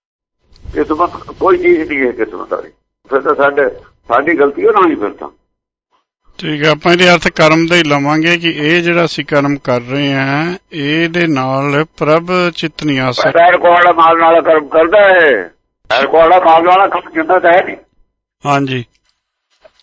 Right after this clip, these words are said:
Speaker 2: ਇਹ ਸ਼ਲੋਕ ਪਹਿਲਾਂ ਵੀ ਆਇਆ ਜੀ, ਆਪਾਂ ਕੀਤਾ ਹੈ ਮਾਰੂ ਕੀ ਵਾਰ ਚ, ਇੱਕੀ ਨੰਬਰ ਜਿਹੜੀ ਪੌੜੀ ਹੈ, ਉਹਦੇ ਚ ਪਹਿਲਾ ਸ਼ਲੋਕ ਹੈ ਇਹ, ਥੋੜਾ ਜਿਹਾ ਫਰਕ ਪਾਇਆ ਹੋਇਆ।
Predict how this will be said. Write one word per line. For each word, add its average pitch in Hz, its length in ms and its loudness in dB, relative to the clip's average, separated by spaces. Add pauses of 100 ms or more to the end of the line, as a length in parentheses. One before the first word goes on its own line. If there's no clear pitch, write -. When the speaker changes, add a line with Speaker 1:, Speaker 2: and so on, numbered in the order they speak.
(280)
Speaker 2:
ਇਹ 185 200 -2
ਸ਼ਲੋਕ 185 520 -4
ਪਹਿਲਾਂ 170 400 0
ਵੀ 226 160 -4
ਆਇਆ 175 280 4
ਜੀ, 185 480 -4 (240)
ਆਪਾਂ 151 800 -2
ਕੀਤਾ 151 420 -2
ਹੈ 160 60 0
ਮਾਰੂ 143 440 -2
ਕੀ 156 220 -8
ਵਾਰ 127 480 0
ਚ, - 220 -10 (760)
ਇੱਕੀ 175 340 -6
ਨੰਬਰ 165 380 0
ਜਿਹੜੀ 175 200 -2
ਪੌੜੀ 147 400 -4
ਹੈ, 170 60 0
ਉਹਦੇ 180 180 -4
ਚ 180 80 -10
ਪਹਿਲਾ 180 300 2
ਸ਼ਲੋਕ 156 460 -6
ਹੈ 123 80 0
ਇਹ, 123 300 -2 (540)
ਥੋੜਾ 147 320 -2
ਜਿਹਾ 170 120 4
ਫਰਕ 147 240 -2 (120)
ਪਾਇਆ 147 260 2
ਹੋਇਆ। 185 320 0